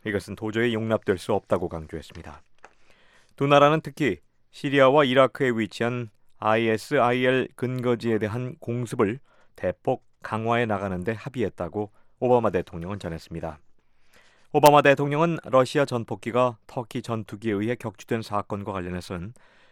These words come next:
양측이 긴장을 자제하는 조치들을 취할 것을 촉구한다면서도 터키는 자국 영토와 영공을 지킬 권리가 있다고 강조했습니다. 블라디미르 푸틴 러시아 대통령은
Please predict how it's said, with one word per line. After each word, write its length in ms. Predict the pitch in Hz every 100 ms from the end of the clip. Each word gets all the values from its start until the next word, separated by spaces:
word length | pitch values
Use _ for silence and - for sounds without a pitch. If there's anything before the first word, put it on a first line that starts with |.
| -
양측이 640 | 104 104 - 117 120 120 _
긴장을 460 | - 110 113 120 123
자제하는 460 | - 104 110 107 104
조치들을 480 | 98 - 107 120
취할 320 | - - 127 113
것을 420 | - - 98 80 -
촉구한다면서도 1000 | - - 113 90 87 82 - 80 107 - _ _ _ -
터키는 480 | 135 123 156 107 82 _ - _
자국 340 | - 127 131 -
영토와 520 | 123 113 - 107 113 -
영공을 500 | 98 98 92 120 117 _ _
지킬 320 | - 107 123
권리가 380 | - 104 92 101
있다고 340 | 104 - 90
강조했습니다. 840 | 87 85 82 85 78 - 82 76 76 _ - _ _ _ _ _ _ _ _ _ _ _ _ _ _ _ - - -
블라디미르 460 | 143 143 147 147 156
푸틴 480 | 151 143 147 143 131 -
러시아 300 | 131 - 127
대통령은 640 | 117 110 110 110 92 104